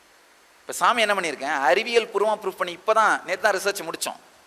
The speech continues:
இன்னர் அவேக்கனிங் மூலமா நாலு ஸ்ட்ராண்ட் அவேக்கன் பண்ண முடியும்னு ப்ரூஃப் பண்ணியிருக்கேன். நாலு ஸ்ட்ராண்ட். அதாவது அவங்க ரெண்டோட வருவாங்க, எல்லா மனிதர்களும் ரெண்டு அவேக்கனா இருக்கும், திரும்பி போகும்போது ஆறோட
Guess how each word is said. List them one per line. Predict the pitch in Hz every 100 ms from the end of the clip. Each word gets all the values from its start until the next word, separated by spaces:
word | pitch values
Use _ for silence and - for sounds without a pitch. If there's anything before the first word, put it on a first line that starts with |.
| _ _ _ _ _ _ _ _ -
இன்னர் | 180 254 240
அவேக்கனிங் | 214 214 202 185
மூலமா | 196 233 240
நாலு | 160 156 180 247 285 262 214
ஸ்ட்ராண்ட் | - 214 254 262 208
அவேக்கன் | 214 214 202
பண்ண | 185 180
முடியும்னு | 185 220
ப்ரூஃப் | 180 165
பண்ணியிருக்கேன். | 147 117 - - - - - - - - - - - - - - - - - - -
நாலு | 135 175 240
ஸ்ட்ராண்ட். | 220 - 180 185 117 - - - - - - - - - - - - - - - - - - - -
அதாவது | 165 214 226 175
அவங்க | 143 170 156
ரெண்டோட | 165 196 233 220
வருவாங்க, | 180 185 143 165 -
எல்லா | 175 220 254
மனிதர்களும் | 247 254 262 269
ரெண்டு | 240 247
அவேக்கனா | 214 214 190
இருக்கும், | 156 139 190 - - - - _ _ _ _
திரும்பி | - 403 285
போகும்போது | 233 226 294 277
ஆறோட | 185 240 285 277